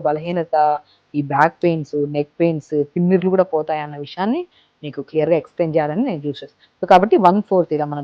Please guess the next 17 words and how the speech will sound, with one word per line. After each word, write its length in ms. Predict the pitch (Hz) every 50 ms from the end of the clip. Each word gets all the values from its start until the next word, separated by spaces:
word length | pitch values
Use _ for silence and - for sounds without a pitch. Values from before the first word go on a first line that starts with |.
| 143 147
దానిమ్మకాయ 380 | 147 160 165 170 - 170 156 151
విత్తులు 200 | 151 - 170 165 160 151
తీసేసుకొని 500 | - - 147 - _ - 160 220 403 480 - _ _ _ _ _ _ _ _ _ _ _ _ _ _ _ _ _ - 165
దీంట్లోకి 320 | 175 185 180 190 208 202 - -
ఫ్రెష్గా 320 | 185 170 - - 208 202 196 -
కడిగి 180 | 165 165 180 170 156
వేసి 140 | 151 156 -
పెట్టుకున్న 320 | 160 151 - - 160 180 247 392 - _ _ - - _ _ -
పుదీనా 260 | 170 170 175 170 156 143
ఆకులను 240 | - 156 196 240 190 147
తీసేసుకోండి. 540 | - - 135 - - - 135 135 151 220 _ _ _ _ _ _ -
పది 140 | 147 156 170 165 165
పదహైదు 280 | 143 139 147 143 143 139
ఆకులు 180 | 143 - 165 151 -
పుదీనా 220 | 139 139 147 156 143 139
తీసేసుకోండి. 520 | 131 131 131 127 _ - 135 135 156 247 381 480 - _ _ _ _ _ _ _ _ _ _ - 170
మనం 140 | 170 165